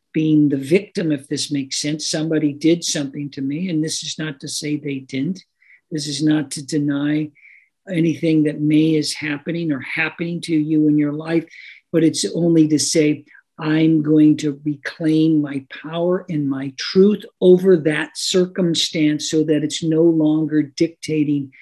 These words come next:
me." In other words, not haunting my journey of, of, of going forward. So forgiveness is such a powerful process. And I share in the, in the, in the book,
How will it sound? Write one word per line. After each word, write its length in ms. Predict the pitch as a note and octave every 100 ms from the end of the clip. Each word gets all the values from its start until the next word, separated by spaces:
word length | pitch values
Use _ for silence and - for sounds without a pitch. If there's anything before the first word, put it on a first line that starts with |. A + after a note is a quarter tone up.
| - -
me." 160 | D3
In 120 | C#3+
other 160 | D3 D3
words, 280 | D3+ D3 E3
not 260 | D#3+ D#3+ - - _ -
haunting 680 | F3 F3 - F3+ D#3+ D3+ - _
my 180 | D#3+ D#3
journey 800 | D3+ - E3+ F#3 E3+ D3+ C#3 C3 _ _ _ _ E3
of, 280 | D#3 C#3+ -
of, 260 | D#3+ D3 - _
of 140 | D#3+ C3+
going 340 | D#3+ D#3 C#3+
forward. 680 | - F3+ D#3+ D3 C#3+ C3 - _ _ _ _ -
So 400 | - E3+ D3 -
forgiveness 640 | F3 D3+ F#3 F#3+ E3+ D#3 -
is 180 | D#3 -
such 280 | E3 - D#3
a 60 |
powerful 600 | - D#3+ D#3+ D#3+ D#3 D#3
process. 840 | D3 - F#3+ F3+ - D#3 D3 - - _ - _ _
And 120 | D#3+
I 100 | D#3+
share 480 | D#3 - G3 G3+ G#3+
in 560 | G#3+ F#3 F#3 F#3 F#3 - D3
the, 220 | E3 D3+ - -
in 300 | F#3 E3 D#3+
the, 260 | D#3 - - -
in 220 | C#3+ -
the 60 |
book, 480 | - - A#3 F#3 -